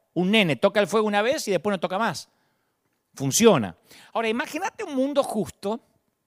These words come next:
que castigue el pecado de la misma manera, así, rápida y acertadamente. Extendés la mano para robar y obtenés una descarga eléctrica. No podés llegar al banco. <laughs>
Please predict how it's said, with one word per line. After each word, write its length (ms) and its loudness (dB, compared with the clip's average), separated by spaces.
que 120 2
castigue 540 0
el 100 -2
pecado 400 2
de 60 6
la 100 4
misma 180 -2
manera, 480 -2
así, 440 -2
rápida 400 0
y 60 2
acertadamente. 840 -2
Extendés 420 0
la 140 2
mano 200 0
para 160 4
robar 360 6
y 100 0
obtenés 420 -2
una 100 0
descarga 320 0
eléctrica. 420 2
No 140 -4
podés 200 4
llegar 180 0
al 80 0
banco. 400 -2
<laughs> 100 2